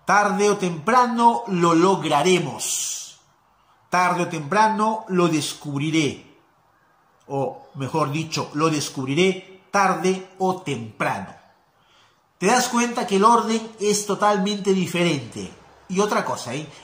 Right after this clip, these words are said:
Estoy diciendo el orden y no la orden, porque orden en español es una palabra masculina. Y si no sabías, y si no sabías, ahora ya sabes.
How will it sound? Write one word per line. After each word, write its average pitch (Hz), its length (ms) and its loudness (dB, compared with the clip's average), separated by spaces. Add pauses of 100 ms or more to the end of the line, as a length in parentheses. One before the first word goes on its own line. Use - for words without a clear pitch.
Estoy 190 380 0
diciendo 190 800 0
el 202 560 2
orden 185 640 2
y 180 120 -6
no 196 360 0
la 165 800 2
orden, 151 540 2 (380)
porque 160 380 -4
orden 180 280 4
en 151 200 -6
español 202 440 -2
es 185 120 -4
una 185 120 2
palabra 196 240 2
masculina. 208 720 0 (200)
Y 214 140 0
si 208 160 -2
no 240 120 2
sabías, 233 720 0
y 185 120 -6
si 165 180 -6
no 202 160 6
sabías, 208 500 -4
ahora 143 360 6
ya 139 100 -2
sabes. - 540 -12